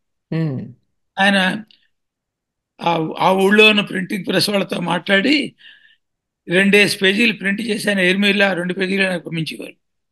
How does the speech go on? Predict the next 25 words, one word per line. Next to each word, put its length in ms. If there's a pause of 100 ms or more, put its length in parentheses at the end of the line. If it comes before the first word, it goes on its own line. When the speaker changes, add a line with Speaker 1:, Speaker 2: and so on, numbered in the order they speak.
(300)
Speaker 1:
హ్మ్. 300 (460)
Speaker 2:
ఆ 40
ర-, 280
వాటిని 400
proof 460
చేసి 220
నేను 200
తిరిగి 220
వాడిని 280
పంపిస్తే 480
దాన్ని 220
correct 400
చేసి 460
మరో 220
రెండు 200
పేజీలు 400
పంపించేవారు. 520 (480)
ఎందుకంటే 280
వాళ్ళ 160
పుస్తకం 480
అంతా 380
print 420
చేయడానికి 360
వాళ్ళ 140
దగ్గర 240